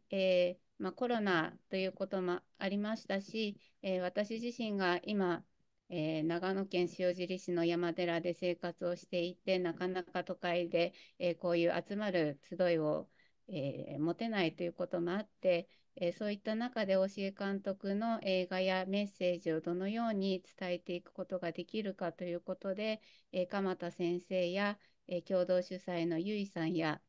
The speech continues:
テクニカルのサポートをしてくださっている大野さん、えー、そういう方々に支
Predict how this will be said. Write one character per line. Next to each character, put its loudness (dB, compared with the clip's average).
テ -10
ク -4
ニ -2
カ -6
ル 0
の 0
サ -8
ポ -4
ー -4
ト -6
を -4
し -20
て -6
く -6
だ -4
さ -6
っ -8
て -10
い -2
る -2
大 0
野 -2
さ -2
ん、 -6
え -2
ー、 -20
そ -2
う 0
い -2
う -4
方 -4
々 -2
に -4
支 -8